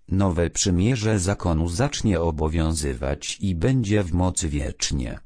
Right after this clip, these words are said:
kiedy ludzkość dojdzie do doskonałości. Wszyscy ludzie będą musieli zachowywać to nowe przymierze zakonu,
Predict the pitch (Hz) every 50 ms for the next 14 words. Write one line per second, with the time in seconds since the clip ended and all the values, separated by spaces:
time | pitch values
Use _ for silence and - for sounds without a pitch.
0 | - _ _ - - - 90 80 80 85 87 87 90 82 80 - - - - -
1 | 98 92 - - - 87 85 87 87 87 85 78 78 82 78 73 80 82 82 78
2 | 80 80 78 - - - 87 90 92 90 90 92 80 - - - - - - -
3 | - - - - - _ _ _ _ _ _ _ _ _ - - - 175 170 -
4 | - - - 135 117 98 90 82 76 78 101 127 113 98 92 107 110 110 104 95
5 | 104 104 101 92 82 80 78 80 80 - - 131 135 135 135 131 110 87 90 95
6 | - - - 82 85 123 131 101 85 78 76 - - - - 120 117 98 85 76
7 | 69 64 76 85 82 - - - 101 92 85 92 110 135 120 95 92 82 73 71
8 | 71 82 76 - - 120 139 107 82 78 71 69